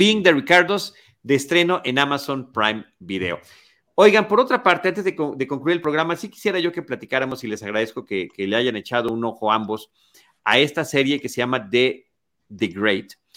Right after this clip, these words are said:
eh, La Grande, porque está hablando de Catalina la Grande, eh, y que, a diferencia de esta película que dice basada en hechos reales,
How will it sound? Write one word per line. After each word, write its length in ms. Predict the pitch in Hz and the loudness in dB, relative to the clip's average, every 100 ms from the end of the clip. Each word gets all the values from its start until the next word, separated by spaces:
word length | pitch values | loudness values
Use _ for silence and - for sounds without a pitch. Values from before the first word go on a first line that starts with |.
| - _ _ - | -20 _ _ -2
eh, 880 | 120 113 113 113 113 110 110 - _ - | 2 4 4 2 2 0 -2 -8 _ -6
La 220 | 113 104 | 0 0
Grande, 380 | 123 165 139 160 | 2 0 0 -8
porque 180 | 113 | -10
está 140 | - 131 | -4 -2
hablando 240 | 123 131 | -2 -2
de 140 | 120 110 | -4 -6
Catalina 540 | 104 98 107 123 123 | -8 -6 -6 -6 -4
la 120 | 104 | -4
Grande, 540 | 95 117 117 110 123 _ _ _ - | -2 -2 -2 -6 -10 _ _ _ -8
eh, 720 | 107 104 104 104 104 104 - | -4 -2 -2 -2 -4 -6 -10
y 220 | - 165 165 | -10 -10 4
que, 500 | 190 208 - - _ | 6 6 2 -12 _
a 100 | - | -2
diferencia 500 | 151 160 185 220 226 | -2 -2 -2 -2 -4
de 60 | 196 | -6
esta 180 | - 196 | -6 -6
película 320 | 135 139 143 | -6 -6 -6
que 100 | 123 | -4
dice 240 | 127 127 | -6 -4
basada 340 | 113 82 156 165 | -4 -4 -6 -4
en 80 | 127 | -6
hechos 220 | 127 101 | -8 -4
reales, 380 | 95 98 135 | -2 -2 -6